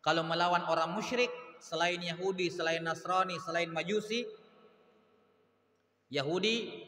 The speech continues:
Nasrani, Majusi, dia punya hukum khusus. Selain dari tiga agama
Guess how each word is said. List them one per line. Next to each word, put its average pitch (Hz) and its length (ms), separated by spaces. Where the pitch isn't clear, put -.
Nasrani, 180 560
Majusi, 170 400
dia 170 240
punya 175 240
hukum 156 240
khusus. - 560
Selain 196 320
dari 185 240
tiga 196 320
agama 185 320